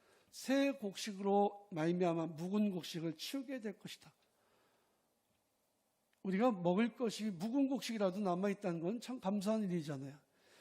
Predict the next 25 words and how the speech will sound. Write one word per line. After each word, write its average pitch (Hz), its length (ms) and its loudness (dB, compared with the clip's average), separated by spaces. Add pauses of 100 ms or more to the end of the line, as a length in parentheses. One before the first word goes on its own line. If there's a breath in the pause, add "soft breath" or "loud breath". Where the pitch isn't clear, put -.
(280 soft breath)
그런데 180 400 0
묵은 226 380 -2
곡식을 226 400 0
다 220 160 -2
먹기도 214 500 2
전에 208 360 -2 (440 loud breath)
햇곡식이 262 600 0 (160)
엄청나게 262 760 2
들어와서 190 520 0
그거 277 200 -2
치우게 339 400 -8
될 269 200 -4
거라는 214 300 0
거예요. 143 180 -6 (380 loud breath)
하나님의 302 400 4
복이 277 180 2
얼마나 294 420 8
크게 277 360 2
임한, 214 400 0 (240)
얼마나 247 400 2
크게 240 320 -2
임하고 190 420 2 (260 loud breath)
얼마나 208 360 4
지속적으로 185 640 2
임하는지 160 800 0